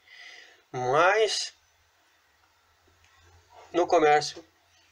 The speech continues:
dez, doze reais, é, que eu vi por aí, tá?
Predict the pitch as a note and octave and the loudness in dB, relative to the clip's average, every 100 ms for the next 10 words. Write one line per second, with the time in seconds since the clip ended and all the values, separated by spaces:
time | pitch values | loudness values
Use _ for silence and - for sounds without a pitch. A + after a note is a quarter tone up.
0 | - - - C#3 D3 D#3+ D#3+ C#3+ B2+ C#3+ | -2 -2 -4 0 2 4 0 -4 -2 -2
1 | B2+ B2+ A#2+ A#2+ C#3+ C#3+ - - A#2 A#2+ | -2 -2 0 2 0 -2 -8 -18 -20 -16
2 | A2+ A2 G#2+ - B2 B2 A#2 C3 B2+ B2+ | -14 -14 -16 -8 -6 -6 -8 -16 -10 -4
3 | A2+ G#2+ - B2+ | -4 -4 -4 -4